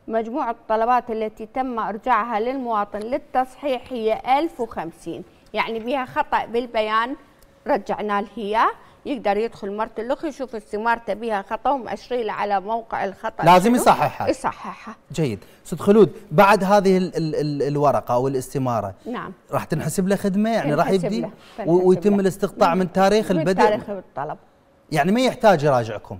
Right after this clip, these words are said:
Speaker 1: لا.
Speaker 2: ولا يحتاج؟
Speaker 1: بعد، بعد ما نكمل،
Speaker 2: مم.
Speaker 1: آه، لازم نفتح له أو نسوي له هوية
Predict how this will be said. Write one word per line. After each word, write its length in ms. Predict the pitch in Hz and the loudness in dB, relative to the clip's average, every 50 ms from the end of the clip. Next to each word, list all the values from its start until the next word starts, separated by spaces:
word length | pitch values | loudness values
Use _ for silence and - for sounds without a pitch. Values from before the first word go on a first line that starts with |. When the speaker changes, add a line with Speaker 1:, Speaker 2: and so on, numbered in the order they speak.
| - 220 | -10 -8
Speaker 1:
لا. 160 | 240 - - - - _ _ _ _ _ - _ _ _ _ _ _ - | -6 -6 -8 -8 -14 _ _ _ _ _ -20 _ _ _ _ _ _ 0
Speaker 2:
ولا 240 | 156 214 233 226 208 | 2 4 6 6 6
يحتاج؟ 160 | 175 - 233 | 6 4 4
Speaker 1:
بعد، 340 | - 175 160 - - - 262 | 6 6 6 4 2 0 0
بعد 200 | 359 302 330 302 | 4 4 4 4
ما 200 | 262 294 302 277 | 2 -2 -4 -4
نكمل، 560 | 285 - - 294 233 233 220 226 240 262 330 | -6 -6 -2 0 0 0 0 -2 -2 -2 -2
Speaker 2:
مم. 120 | 330 - - - | -4 -4 -4 -4
Speaker 1:
آه، 640 | 220 220 208 214 214 196 185 214 214 214 214 214 | -2 0 0 0 -2 -2 -4 -4 -2 -2 -2 -2
لازم 480 | 208 214 233 247 247 269 226 214 226 226 | -2 -2 0 0 0 0 0 -2 -6 -6
نفتح 520 | 226 220 214 - _ _ 214 208 - - | -6 -8 -8 -10 _ _ -4 -4 -4 -4
له 200 | 226 196 190 190 | -4 -4 -2 -2
أو 380 | 175 - - 202 202 202 208 202 | -4 -4 -2 -2 0 0 -2 -2
نسوي 400 | 196 190 - 226 208 202 202 202 | -4 -8 -6 -4 -4 -4 -4 -4
له 120 | 233 233 | -4 -4
هوية 340 | 208 196 202 208 196 190 | -2 -2 0 0 -2 -2